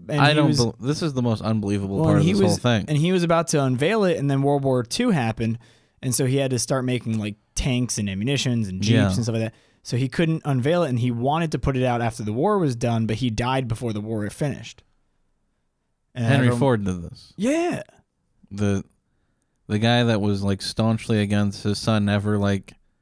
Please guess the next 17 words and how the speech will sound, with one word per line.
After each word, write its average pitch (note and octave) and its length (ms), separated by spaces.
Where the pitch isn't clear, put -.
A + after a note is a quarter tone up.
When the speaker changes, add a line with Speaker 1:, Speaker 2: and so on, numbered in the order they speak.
Speaker 2:
introducing G#2 540
anything G2+ 420
new G#2 240
to G2 280
the, F#2 200
the F#2+ 100
factory. F#2+ 560
Speaker 1:
Yeah. C#3 300
Yeah. A#2+ 240
Speaker 2:
'Cause G#2 180
Speaker 1:
Him. C3+ 320
Speaker 2:
'cause G2+ 180
he, B2+ 340
he B2+ 140
made C#3+ 260
Model A#2 320
Ts, G2+ 640